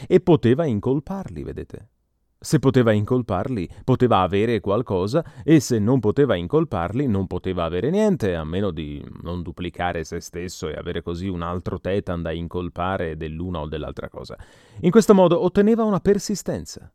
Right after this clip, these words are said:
otteneva sopravvivenza in termini di movimento, altrimenti gli sarebbe sembrato tutto completamente immobile.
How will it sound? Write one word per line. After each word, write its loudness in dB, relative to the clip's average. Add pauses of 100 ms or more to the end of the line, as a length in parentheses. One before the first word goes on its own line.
(260)
otteneva 4
sopravvivenza 0
in -4
termini 0
di 0
movimento, -4 (400)
altrimenti 6
gli 2
sarebbe 4
sembrato 2
tutto -4
completamente 0
immobile. -12